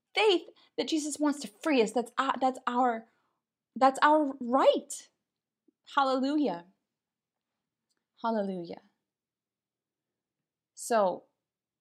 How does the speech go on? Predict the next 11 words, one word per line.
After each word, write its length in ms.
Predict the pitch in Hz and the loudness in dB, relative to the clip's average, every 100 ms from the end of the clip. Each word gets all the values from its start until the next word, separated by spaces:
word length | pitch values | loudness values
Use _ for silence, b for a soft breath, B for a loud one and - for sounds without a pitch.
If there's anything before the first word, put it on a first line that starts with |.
| _ | _
use 500 | 190 185 240 277 277 | -12 -4 0 0 -2
your, 220 | 233 233 214 | -2 -2 -2
this 200 | 220 247 | -4 -4
is 120 | 247 - | -6 -4
how 140 | 214 | -4
you 200 | 214 196 | -2 -4
receive 360 | 185 - 180 175 | -6 -6 -8 -8
healing. 340 | - 160 156 | -6 -6 -4
You 100 | 156 | -6
need 200 | 160 156 - | -6 -8 -12
to 280 | 180 165 156 | -10 -10 -12